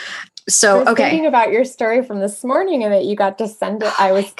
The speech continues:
Speaker 2: 'cause I
Speaker 1: gosh.
Speaker 2: didn't tell you about encountering th-, this peacock.
Speaker 1: Yeah.
Speaker 2: I don't know.
Speaker 1: Yeah.
Speaker 2: And I, so when you told your story this morning about the birds, I was thinking,
Speaker 1: Mm.
Speaker 2: Oh, I,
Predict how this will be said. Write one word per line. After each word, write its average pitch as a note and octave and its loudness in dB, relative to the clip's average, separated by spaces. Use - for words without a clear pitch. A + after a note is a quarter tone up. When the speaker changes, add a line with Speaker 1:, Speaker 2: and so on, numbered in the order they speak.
Speaker 2:
'cause B3 -2
I A#3+ 2
Speaker 1:
gosh. A#3 2
Speaker 2:
didn't C#4 2
tell B3 -2
you C4+ 2
about E3 0
encountering F#3+ -2
th-, D3+ -12
this E3+ -12
peacock. D4 0
Speaker 1:
Yeah. F#3 -2
Speaker 2:
I - -4
don't F#3+ -4
know. G#3 0
Speaker 1:
Yeah. F#3+ 2
Speaker 2:
And F#3+ 0
I, - -18
so A#3 -8
when A#3 -2
you A#3 -4
told C4+ 0
your B3+ 0
story A3 0
this G3+ -4
morning C4+ 0
about F3+ -2
the F#3+ 0
birds, A3+ 0
I G3 2
was G#3 0
thinking, G3 -2
Speaker 1:
Mm. F#3 -4
Speaker 2:
Oh, E4+ -6
I, D4 -6